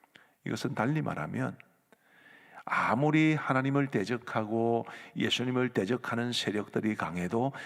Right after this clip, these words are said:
하나님의 절대적인 주권 아래에 있다는 것을 말해줍니다. 그리고 언제까지냐 하면 그들의 나라를 그 짐승에게 주시는데,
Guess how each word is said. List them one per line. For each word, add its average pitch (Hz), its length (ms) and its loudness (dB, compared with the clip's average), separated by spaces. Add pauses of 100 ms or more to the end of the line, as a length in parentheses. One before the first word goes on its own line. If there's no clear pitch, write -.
(120)
하나님의 135 460 2
절대적인 131 680 -2
주권 - 400 -4
아래에 117 460 -2
있다는 110 340 -6
것을 - 240 -8
말해줍니다. - 720 -10 (1080)
그리고 139 580 2 (340)
언제까지냐 123 640 2
하면 104 380 0 (380)
그들의 139 300 6
나라를 123 460 6
그 120 160 0
짐승에게 110 680 0
주시는데, 98 760 0